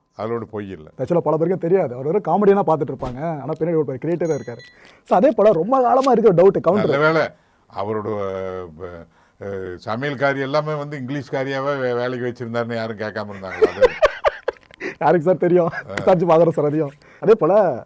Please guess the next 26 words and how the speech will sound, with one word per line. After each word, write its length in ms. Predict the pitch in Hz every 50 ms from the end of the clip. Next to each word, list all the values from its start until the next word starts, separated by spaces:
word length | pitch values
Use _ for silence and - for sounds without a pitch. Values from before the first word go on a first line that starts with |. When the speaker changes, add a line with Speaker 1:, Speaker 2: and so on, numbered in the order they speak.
| - -
Speaker 2:
இந்த 420 | 123 120 117 120 117 117 113 117 - - _
கவுண்டர் 440 | - 196 226 262 233 - - 240 190
மணியா 480 | 170 160 156 143 135 143 175 220 - - _
இல்ல 200 | - 165 202 226
கவுண்டர் 480 | - _ 165 170 214 226 214 226 190 151
மணியா? 260 | 127 120 117 117 113 - _ _
என்னதான் 280 | - 131 170 202 226 240
சார் 140 | 233 233 170
ஒரிஜினல் 280 | 160 175 175 196 160
அர்த்தம் 260 | 135 135 - - 185 139
அதுக்கு? 200 | 117 113 - 123
Speaker 1:
அது 240 | - 131 160 175 170
ஆக்சுவலா 380 | 143 135 131 - - 170 185 196
சொல்லப்போனா 520 | 196 147 139 143 143 127 143 151 156 143
என்ன 220 | 127 120 135 143 131
க-, 360 | 131 131 127 123 120 120 127
எங்ககிட்டயே 360 | 143 147 165 160 143 180 165
விளையாட்டா 300 | 139 139 143 139 120 131
சொல்லுவாரு. 380 | 110 101 98 90 92 87 82 82 - _
Speaker 2:
ம். 560 | 202 185 - _ _ _ _ _ _ _ _ 127
Speaker 1:
"சத்யராஜ் 440 | 120 117 - 165 165 160 160 160
கவுண்டர், 320 | 135 143 147 147 139 147 143
நானும் 300 | 123 120 127 135 135 123
கவுண்டர்." 440 | 113 113 113 107 95 95 87 82 - _ _ _ _ _ _ _ _ _ _ _ _ _ -
யோ, 180 | 123 143 151 123 -
தமிழ-, 420 | 123 123 139 156 156 151 143 135